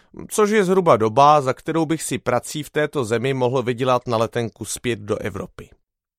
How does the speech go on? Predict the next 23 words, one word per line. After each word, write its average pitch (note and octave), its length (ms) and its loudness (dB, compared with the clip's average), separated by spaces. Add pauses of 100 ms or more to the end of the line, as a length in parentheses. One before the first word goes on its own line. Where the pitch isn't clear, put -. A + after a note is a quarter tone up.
(600)
Nic G#2+ 340 -8
podobného A#2+ 640 0
ale C3 180 2
neplánuji, C#3 720 -2 (480)
přestože G#3 540 -2
by F3+ 180 0
země B2+ 400 -2
se B2 220 -4
čtyřicetiprocentní C#3 1160 -6
negramotností A2+ 1040 -4
byla B2+ 340 0
zajímavým A#2+ 560 -4
trhem A2+ 420 -4
pro A2+ 180 -4
distribuci A2+ 680 -8
mé A2+ 160 -4
předchozí A2 560 -10
audioknihy. G2 720 -8 (1120)
Chci F#3+ 180 -4
se G3 160 2
bezcílně E3+ 840 -2
toulat B2 480 2 (140)
a G#2+ 260 -2